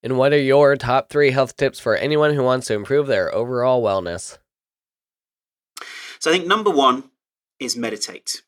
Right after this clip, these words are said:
Speaker 2: You know, we've all heard about meditation. Most of us don't actually do <laughs> it,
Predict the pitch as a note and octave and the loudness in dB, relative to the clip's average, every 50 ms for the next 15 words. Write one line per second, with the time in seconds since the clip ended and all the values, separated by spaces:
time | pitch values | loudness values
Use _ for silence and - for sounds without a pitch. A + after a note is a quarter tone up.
0 | _ _ _ _ _ _ C3+ B2 B2+ C3+ D3+ F#3 F#3 F#3 F3+ F3+ E3 D#3+ D#3 D3 | _ _ _ _ _ _ -8 -6 -4 -2 0 0 0 2 0 0 2 2 2 0
1 | D3 D3+ D3 C#3+ - D#3+ D3 C#3+ - - D#3 C#3 C3+ C3+ C3 - - - _ _ | 0 0 -2 -2 0 -2 -2 -2 0 0 -2 -2 -2 -4 -8 -12 -18 -20 _ _
2 | _ _ C#3 D3+ D3+ - C#3+ C3+ B2+ - - D3+ D3 D3 C#3+ C#3+ - - - C3+ | _ _ -2 0 0 0 -2 -4 -4 -2 0 0 0 0 -2 -4 -4 -4 -8 -10
3 | B2+ B2 D#3 D3+ C#3 - - - G3 - - - | -4 2 2 2 2 2 0 -4 -4 -2 -2 -4